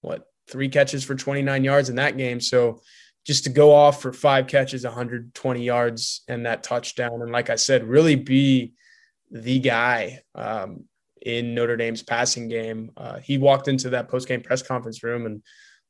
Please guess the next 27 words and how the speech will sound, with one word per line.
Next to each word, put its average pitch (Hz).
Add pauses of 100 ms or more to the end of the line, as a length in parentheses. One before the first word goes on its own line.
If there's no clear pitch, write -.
(140)
um, 110 (340)
I'd 135
say 185
Kyren 165
Williams 151
was 135
probably 135
the 139
most 139
chipper 139
of 123
the 127
five 127 (200)
guys 123
that 123
we 120
got, 120
but 117
that's 123
just -
kind 120
of 113
his 117
personality. 123
And 117
of 131
course, 120